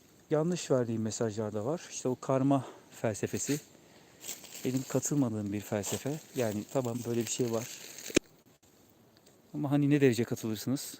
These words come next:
karmaya? Üzerine düşünmek lazım. Hangi başka, e, karşıt, karşıt hangi gö-, görüşü reddediyor karma felsefesi? Bunun üzerine düşünmek lazım.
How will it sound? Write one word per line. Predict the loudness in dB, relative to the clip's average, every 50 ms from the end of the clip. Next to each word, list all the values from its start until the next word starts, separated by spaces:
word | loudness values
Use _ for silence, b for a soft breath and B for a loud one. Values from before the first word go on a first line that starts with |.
| -16 -4
karmaya? | 0 0 0 0 0 -2 -2 -2 -4 -6 -10 -20 _ _ _ -20 B B B B B -2
Üzerine | -2 2 4 4 6 6 4 2
düşünmek | 2 2 4 6 6 6 6 4
lazım. | 4 4 2 2 -2 -4 -6 -8 -14 -20 -20 -6
Hangi | -2 2 2 4 4 2 2 4
başka, | 4 2 2 2 2 2 2 0 -4 -14 -20 _ b b b b b b b b _ -4
e, | -2 0 0 0 -2 -4 -4 -6 -8 -10 -12 -8
karşıt, | -4 -4 -2 -2 -4 -6 -8 -12 -20 -20 -20 -20 -20 B B B B B -4
karşıt | -2 -2 -2 -4 -6
hangi | -2 2 2 2 2 2 0
gö-, | 0 0 0 0 -2 -4
görüşü | -2 -2 -2 -2 -4 -6 -8 -8 -8 -6 -4
reddediyor | -2 -2 -2 -4 -6 -6 -4 -4 -4 -4 -2 -2
karma | -2 -2 0 0 -2 -2 -4 -6
felsefesi? | -6 -4 -4 -2 -2 -2 -4 -4 -4 -4 -4 -4 -4 -4 -6 -6 -8 -8 -8 -8 -8 -4 0
Bunun | 4 4 4
üzerine | 4 4 4 2 2 0
düşünmek | -2 -6 -2 0 2 2 2 2 2
lazım. | 0 0 0 0 -2